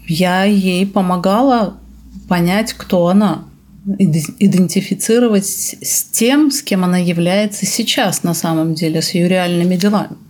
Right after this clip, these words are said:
Но когда нету чувства вины, вот, например, если бы у меня не было чувства вины за Беларусь, это как, эм, как вырезание части себя, как вырезание части своей судьбы и жизни.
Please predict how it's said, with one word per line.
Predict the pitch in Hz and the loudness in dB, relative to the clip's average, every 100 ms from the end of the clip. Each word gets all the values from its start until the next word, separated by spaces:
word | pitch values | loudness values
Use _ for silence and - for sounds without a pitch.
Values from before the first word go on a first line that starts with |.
| - - _ _ - - - - - - - - - - | -20 -20 _ _ -20 -20 -20 -20 -20 -20 -20 -20 -8 -2
Но | 175 | 0
когда | 190 175 208 | 2 2 2
нету | 208 208 202 | 2 2 -2
чувства | - 220 214 190 | 0 -2 0 0
вины, | 180 190 208 | 2 4 4
вот, | 190 185 | 4 0
например, | 190 196 190 | -2 0 0
если | 196 | 0
бы | 196 | 0
у | 190 | 2
меня | 196 | 2
не | 190 | 2
было | 180 180 180 175 170 - | 2 0 2 0 -2 -6
чувства | - 190 - | -4 -2 0
вины | 180 185 180 | 2 2 2
за | 175 | 0
Беларусь, | 165 175 180 247 302 | 0 2 2 2 0
это | 202 196 | -2 -4
как, | 190 190 190 - | -2 -4 -4 -4
эм, | 175 170 170 160 151 - - _ - - - - - | -2 0 0 0 -2 -8 -20 _ -20 -20 -20 -20 -6
как | 202 196 | -4 0
вырезание | 190 196 196 220 214 196 185 180 | 2 4 2 2 2 2 2 -2
части | - 208 196 - | -2 -2 0 -2
себя, | 190 - 220 240 165 | -2 -2 0 0 0
как | 156 151 | -2 -2
вырезание | 165 165 170 175 175 | -2 0 0 0 0
части | 170 185 175 180 | 0 -2 -2 -4
своей | - 185 | -2 -2
судьбы | 180 - 170 190 185 | -2 -2 -2 0 0
и | |
жизни. | 185 226 175 147 - 190 | 2 0 0 -2 -4 -4